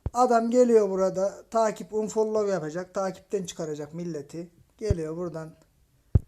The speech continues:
e, tak-, çıkar, çıkar, çıkar, çıkar diyor mesela. Şöyle geliyor, bayağı bir U N F yapıyor. Sonra bir bakmış, aa, hiç çıkmamış. Ulan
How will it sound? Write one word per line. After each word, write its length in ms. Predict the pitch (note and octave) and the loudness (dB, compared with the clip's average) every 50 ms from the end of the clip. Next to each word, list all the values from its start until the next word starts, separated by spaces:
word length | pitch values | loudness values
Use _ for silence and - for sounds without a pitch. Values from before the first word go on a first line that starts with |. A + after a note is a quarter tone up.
| _ _ _ _ _ _ _ _ _ _ - - | _ _ _ _ _ _ _ _ _ _ -20 -12
e, 60 | E3 D#3 D#3 D3+ D3+ D3+ D3+ D3 D3+ D#3 D#3+ E3 - _ | -8 -8 -8 -8 -10 -14 -14 -14 -14 -16 -18 -20 -16 _
tak-, 500 | - A3 G3+ F3 D3+ C#3+ - _ _ _ | -8 -6 -6 -6 -6 -8 -12 _ _ _
çıkar, 400 | - A#3+ G#3+ - - D3 C#3+ C#3+ - - _ _ - | -12 -10 -10 -10 -10 -12 -12 -14 -18 -20 _ _ -16
çıkar, 460 | - A3 F#3+ - - E3+ D#3 D#3 D#3 _ - | -10 -6 -6 -6 -6 -8 -14 -16 -18 _ -20
çıkar, 460 | - G#3+ G3 - E3 D#3 D3+ C#3+ D3 | -20 -16 -12 -10 -10 -10 -10 -14 -14
çıkar 440 | - - G3 - F#3+ F3+ E3 D3 D3 | -16 -16 -14 -10 -8 -8 -8 -8 -10
diyor 180 | D3+ D3+ D3 | -12 -12 -10
mesela. 600 | D#3 F#3 F#3 - - D3 C#3 D3 E3 E3+ - _ _ _ _ - - - _ _ _ _ _ _ - - _ _ _ _ _ _ _ _ _ _ _ - | -10 -10 -10 -10 -10 -10 -10 -12 -14 -14 -16 _ _ _ _ -6 -6 -6 _ _ _ _ _ _ -14 -14 _ _ _ _ _ _ _ _ _ _ _ -14
Şöyle 340 | - - B3+ B3+ G#3 F3 D#3+ | -10 -4 -2 -2 -2 -2 -4
geliyor, 440 | D#3+ F3+ A3+ A3 F#3 E3 E3 E3 E3 | -2 0 0 0 0 0 -4 -2 0
bayağı 320 | A3+ A#3+ A#3 G3+ F3+ E3+ | 2 2 2 2 2 0
bir 160 | F3 A3 A#3 A3+ - | -4 -6 -8 -8 -6
U 200 | C4 B3 B3+ B3+ | -4 -2 0 2
N 160 | B3+ B3+ B3 | 2 4 4
F 120 | A#3+ - A#3+ | 4 4 2
yapıyor. 400 | A3 G3+ F3 - - - C#3+ C#3 - _ _ _ _ _ _ _ _ _ - - - _ _ _ _ _ _ | 2 2 2 -2 -2 -4 -6 -14 -16 _ _ _ _ _ _ _ _ _ -14 -14 -14 _ _ _ _ _ _
Sonra 440 | - - C4+ C4+ C4+ B3+ B3 A#3+ A#3 | -4 0 2 2 2 2 0 0 0
bir 100 | C#4 C4 | 2 2
bakmış, 400 | B3+ A#3+ A3+ A#3 A#3 A#3+ A3+ A#3+ | 4 2 2 0 -4 -8 -4 -2
aa, 600 | B3 B3+ C4 C4 B3+ B3+ B3 B3 A#3+ A3+ A3+ - - - _ _ _ _ - - - | -2 0 0 2 2 2 2 2 0 -2 -4 -6 -12 -20 _ _ _ _ -20 -18 -16
hiç 100 | C4 A#3 _ - | -16 -16 _ -8
çıkmamış. 680 | - C#4 C4+ - C#4 C#4+ C4 A3+ F3+ D#3+ - - - - - _ _ _ _ _ _ _ _ _ _ _ _ _ _ _ _ _ _ _ | -6 -6 -4 0 0 0 0 0 -2 -6 -8 -8 -6 -8 -8 _ _ _ _ _ _ _ _ _ _ _ _ _ _ _ _ _ _ _
Ulan 360 | - F#3+ G#3 A3 A3+ A3 - | -8 -4 -2 -2 -2 -4 -8